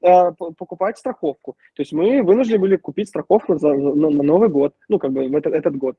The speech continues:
Я себе не купил, а жене, детям покупал. Прям четко. Поэтому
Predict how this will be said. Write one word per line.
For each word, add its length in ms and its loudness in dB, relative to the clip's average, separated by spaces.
Я 160 8
себе 220 -2
не 100 -4
купил, 440 -6
а 220 -4
жене, 360 -8
детям 280 -8
покупал. 500 -12
Прям 180 -2
четко. 300 -4
Поэтому 460 -2